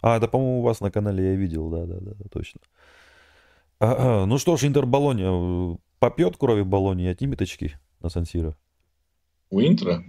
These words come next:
Speaker 1: Да.
Speaker 2: Ну, побороться может.
Speaker 1: После Лиги Чемпионов, дневной матч.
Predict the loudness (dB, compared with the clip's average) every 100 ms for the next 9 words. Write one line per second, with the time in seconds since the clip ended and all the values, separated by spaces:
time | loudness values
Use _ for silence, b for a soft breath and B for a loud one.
0 | -10 -4 -4 -4 _ _ _ _ _ _
1 | _ _ _ -6 -2 0 4 6 6 6
2 | 4 4 4 2 0 -4 -8 -4 -2 0
3 | 0 0 -2 -2 0 0 -2 -2 -2 0
4 | 0 0 0 -2 -6 -20